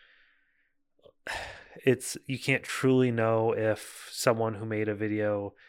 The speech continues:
where they're obviously being bad, it, meant it or not. And I'm going off on a tangent. My brain likes to do these conundrum kind of things where I just go crazy. Um,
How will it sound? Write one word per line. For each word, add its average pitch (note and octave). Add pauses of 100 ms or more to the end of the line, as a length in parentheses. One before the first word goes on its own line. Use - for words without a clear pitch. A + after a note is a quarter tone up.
(260)
where A2+
they're -
obviously A2+
being G#2
bad, G#2
it, -
meant A#2
it A2+
or G#2+
not. G2
And F#2+ (640)
I'm C3
going G#2+
off F2+
on -
a F2+
tangent. G#2+
My A2
brain G#2
likes G2+
to A2+
do G#2
these G2+
conundrum G2+
kind G2+
of G2
things G2
where G2
I G2
just F#2+
go G2+
crazy. G2 (680)
Um, F#2+